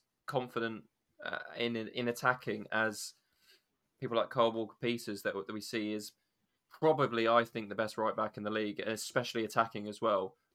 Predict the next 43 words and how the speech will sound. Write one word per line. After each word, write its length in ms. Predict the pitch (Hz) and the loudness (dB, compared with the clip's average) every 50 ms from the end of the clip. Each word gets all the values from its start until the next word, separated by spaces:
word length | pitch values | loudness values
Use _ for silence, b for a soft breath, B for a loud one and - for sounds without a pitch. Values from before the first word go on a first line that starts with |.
| _ _ _ _ _ _ - | _ _ _ _ _ _ -6
provides 380 | 127 110 120 120 117 113 - | -2 4 6 6 6 6 4
so 400 | - - - - 131 123 120 117 113 | -2 -2 2 4 4 4 4 2 2
much, 520 | 113 117 110 101 - - - - - - _ | 0 0 0 0 -2 -6 -12 -14 -14 -10 _
um, 380 | - 104 101 101 101 104 98 - _ _ _ _ _ _ _ _ _ | -2 0 0 0 -2 -4 -8 -14 _ _ _ _ _ _ _ _ _
for 200 | - 127 120 113 | 0 4 4 6
our 160 | 110 107 104 101 | 6 6 4 2
play 340 | - - 123 120 113 107 | 2 2 4 6 6 4
when 160 | 104 104 104 104 | 4 0 -2 -2
we're 120 | 104 107 | -4 -4
trying 280 | 104 - 120 110 104 104 | -4 -2 -2 -2 -2 -2
to 200 | 104 104 101 - _ _ _ _ _ _ _ _ - | -2 -4 -4 -6 _ _ _ _ _ _ _ _ -4
really 220 | 107 117 117 110 | 0 0 0 0
push 260 | 110 - - 120 - | -2 -4 -4 -6 -2
the 100 | - - | 2 2
opposition 400 | 113 107 - 107 107 - - 107 | 2 2 2 -2 -6 -8 -8 -4
back. 280 | 101 - 117 113 113 - | 0 2 2 2 2 -2
We 80 | 110 104 | -8 -6
probably 260 | - - 147 135 127 | -4 -2 0 0 -2
didn't 180 | 123 117 110 | -2 -6 -8
see 160 | - - 147 135 | -6 -4 -4 -2
that. 160 | 107 92 - | -2 -2 -2
So, 120 | - - 135 | 0 0 0
yeah, 220 | 127 139 131 104 | 2 2 2 2
I 40 | - | 2
think 160 | - 156 131 | -2 -4 -2
you're 100 | 120 117 | 2 4
right. 140 | 120 117 80 | 6 4 4
I 40 | - | 2
think 120 | - 139 | -2 -4
there's 140 | 123 120 123 | -2 -2 -2
a 40 | 123 | 0
lot 200 | 123 143 139 - | 0 0 0 0
of 80 | - - | -2 -4
things 420 | - 110 107 107 104 98 - - _ _ _ _ _ _ _ _ _ _ - | -4 -4 -4 -4 -8 -10 -12 -16 _ _ _ _ _ _ _ _ _ _ 6
that 220 | 135 117 - - | 6 6 6 4
changed 440 | - - 123 113 107 104 104 101 - | 0 0 2 2 2 0 -4 -6 -6
when 120 | 117 110 | -6 -4
you 100 | 107 104 | -4 -4
bring 220 | 95 - 110 107 104 | -2 -2 -2 -2 -2
in 120 | 104 101 | -2 -4
nine 220 | 104 104 104 104 101 | -2 -2 -4 -4 -4
changes, 480 | - 113 107 110 107 101 101 95 95 | -4 -6 -6 -6 -6 -8 -10 -10 -8
but 280 | - - 101 101 90 | -4 0 0 0 0